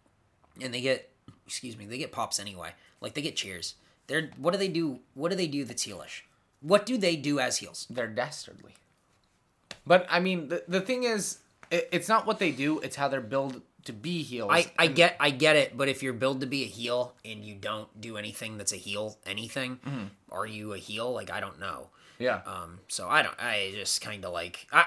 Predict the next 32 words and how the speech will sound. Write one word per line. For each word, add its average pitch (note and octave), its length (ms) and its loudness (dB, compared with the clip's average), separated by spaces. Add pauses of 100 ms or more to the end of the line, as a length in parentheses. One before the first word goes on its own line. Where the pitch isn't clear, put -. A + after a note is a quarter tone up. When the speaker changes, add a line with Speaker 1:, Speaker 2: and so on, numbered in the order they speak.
Speaker 1:
I D#3+ 180 8
get, D3 360 4
I C3 120 4
absolutely D#3+ 460 4
understand D3 380 -2
what D3 80 -4
you're B2 80 -6
saying. C3 380 2
Speaker 2:
Mm-hmm. F#3+ 200 4 (680)
Speaker 1:
If C#3+ 140 2
I C#3 100 6
didn't C#3+ 260 -2
believe C#3+ 360 0
that C3+ 120 -4
they C3 100 4
were A#2+ 140 2
going B2 260 0
into B2+ 120 0
that A2+ 160 0
match A#2+ 240 -2
as G2 120 -6
faces, C#3+ 540 -4
then A2 180 -10
I G2+ 140 -6
would G2 180 -12
be F#2 160 -10
with F2 220 -14
you, D2 160 -16
but D2 180 -16
they E2+ 140 -12
are, C#2 180 -12
so. D2 280 -10